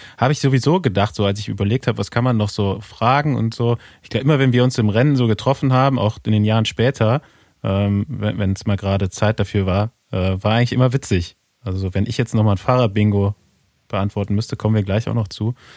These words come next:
Äh, wir haben uns auf jeden Fall immer gut amüsiert, sag ich mal, wenn wir uns getroffen haben. Ich hab mich neben dir immer dünn gefühlt, John.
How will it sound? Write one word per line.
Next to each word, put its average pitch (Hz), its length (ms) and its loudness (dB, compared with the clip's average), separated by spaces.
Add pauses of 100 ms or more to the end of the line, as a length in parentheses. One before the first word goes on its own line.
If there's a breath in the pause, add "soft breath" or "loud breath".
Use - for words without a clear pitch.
(320 loud breath)
Äh, 98 300 -2 (560)
wir 110 160 2
haben 131 60 2
uns 127 100 0
auf 117 120 0
jeden 120 120 0
Fall 113 120 0
immer 110 200 2
gut - 420 -6 (380)
amüsiert, 104 580 2
sag 92 160 0
ich 90 140 -6
mal, 87 180 -2
wenn 87 140 -6
wir 90 60 -2
uns 87 140 -6
getroffen 87 380 -8
haben. 85 160 -8 (220)
Ich - 80 -6
hab 123 40 -2
mich 131 140 -2
neben 135 180 4
dir 147 140 2
immer 151 160 4
dünn 160 220 2
gefühlt, 95 420 0
John. 85 220 -4